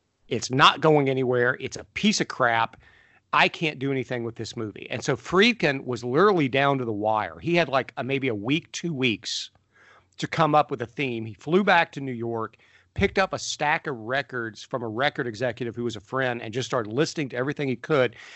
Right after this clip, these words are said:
and accidentally stumbled upon Tubular Bells and made the deal really quickly. Now, Bernard Herrmann, ironically, instead of doing The Exorcist,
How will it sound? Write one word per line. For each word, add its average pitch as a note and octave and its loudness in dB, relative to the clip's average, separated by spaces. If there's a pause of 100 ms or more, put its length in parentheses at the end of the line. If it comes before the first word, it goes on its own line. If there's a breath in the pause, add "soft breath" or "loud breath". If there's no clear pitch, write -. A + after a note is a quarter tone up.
(200 loud breath)
and D3+ 2 (120)
accidentally D#3 2
stumbled C#3+ -2
upon G#2 -4 (200)
Tubular B2+ 0
Bells G#2 0 (680 soft breath)
and C3 2
made C3+ 2
the A#2 -6
deal C3+ 0
really A#2 -4
quickly. A2 -4 (460 soft breath)
Now, C#3 2 (360)
Bernard D3+ 4
Herrmann, D#3 2
ironically, B2+ -2
instead F3 0
of F#3 0
doing D#3+ 4
The A#2+ -6 (100)
Exorcist, D3 -4